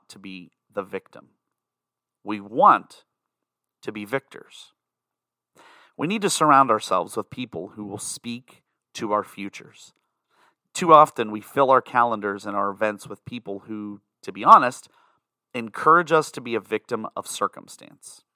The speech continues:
As a teacher of twenty-four years, it's true that I'm probably not gonna be the first choice of another school district if I ever looked for a new job. I'd be way more expensive than a first-year teacher and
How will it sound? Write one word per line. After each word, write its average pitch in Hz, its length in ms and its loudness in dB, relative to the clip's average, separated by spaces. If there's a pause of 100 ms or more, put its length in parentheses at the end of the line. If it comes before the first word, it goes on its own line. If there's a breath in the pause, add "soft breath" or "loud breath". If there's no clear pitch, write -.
(1040 soft breath)
As 117 100 -4
a 131 60 -2
teacher 175 340 -4
of 147 100 2
twenty-four 131 520 -4
years, 110 420 -8
it's - 180 -18
true 170 360 -2
that 107 180 -2 (380)
I'm 131 100 -16
probably 139 300 2
not 117 240 4
gonna 107 120 -16
be 104 120 -12
the 101 100 -12
first - 320 -2
choice 98 500 -4 (320)
of 110 120 -10
another 104 240 -2
school - 260 -8
district 95 460 -14
if 104 100 -6
I 98 100 2
ever 101 160 -4
looked 101 240 -6
for - 140 -10
a - 20 -10
new 98 160 -14
job. 90 300 -2 (640)
I'd - 80 -10
be 120 100 -10
way 123 440 0
more 117 200 4
expensive 113 580 -8
than 107 120 -6
a 101 40 -12
first-year 107 440 -4
teacher 107 480 -10
and 107 220 -14